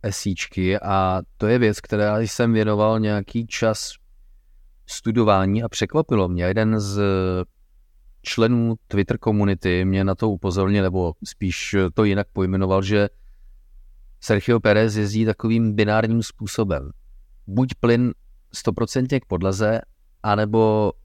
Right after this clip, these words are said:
plyn používá, nepoužívá vůbec, jo? Ale to je takový digitální způsob používání plynu. To je, jako když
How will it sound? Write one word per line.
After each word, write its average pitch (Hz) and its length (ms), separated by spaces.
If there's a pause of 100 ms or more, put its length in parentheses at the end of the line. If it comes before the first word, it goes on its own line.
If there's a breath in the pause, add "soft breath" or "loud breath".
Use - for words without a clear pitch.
(200)
plyn 110 340 (460)
používá, 101 760 (1160)
nepoužívá 107 600
vůbec, 87 600 (200)
jo? 85 460 (500)
Ale 107 220
to 117 140
je 120 440 (120)
takový 120 320
digitální 110 640
způsob 95 540 (160)
používání 101 640
plynu. 87 320
To - 80
je, 92 40
jako 92 140
když 101 140